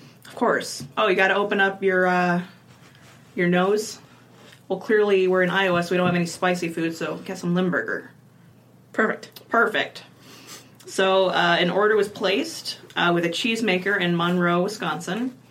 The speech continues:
Speaker 2: Mm-hmm.
Speaker 1: John Burkhart, Monroe's postmaster, approved the shipment,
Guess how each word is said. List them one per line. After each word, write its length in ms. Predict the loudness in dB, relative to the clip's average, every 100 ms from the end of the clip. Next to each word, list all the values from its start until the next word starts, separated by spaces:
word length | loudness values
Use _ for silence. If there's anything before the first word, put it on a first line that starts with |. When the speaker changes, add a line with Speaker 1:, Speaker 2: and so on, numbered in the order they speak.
| -20 -12
Speaker 2:
Mm-hmm. 220 | -8 -4
Speaker 1:
John 420 | 0 0 2 2 4
Burkhart, 640 | 2 0 -2 -2 -2 -2
Monroe's 560 | 0 0 2 2 2 0
postmaster, 840 | -2 -2 -2 -4 -6 -4 -2 -2
approved 380 | -2 -4 -4 -4
the 100 | -6
shipment, 640 | -4 -4 -4 -4 -4 -6